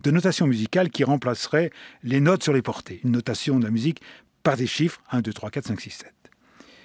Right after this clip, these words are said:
qui rendrait la transcription d'un ton à l'autre immédiate, facile, automatique. Avec cette invention, enfin, il pense réussir, donc il monte à Paris. L'abbé Mably, le frère du grand prévôt de Lyon, abbé Mably, d'ailleurs, euh, illustre historien,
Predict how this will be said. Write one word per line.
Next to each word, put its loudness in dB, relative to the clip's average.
qui 4
rendrait 4
la 0
transcription -2
d'un 2
ton 2
à 0
l'autre 4
immédiate, 2
facile, 0
automatique. -4
Avec 0
cette -4
invention, 2
enfin, 2
il -2
pense -2
réussir, 0
donc -2
il 4
monte 4
à 4
Paris. 2
L'abbé 6
Mably, 4
le 4
frère 0
du 2
grand 2
prévôt 0
de 2
Lyon, 2
abbé -2
Mably, 2
d'ailleurs, -4
euh, -6
illustre -4
historien, 0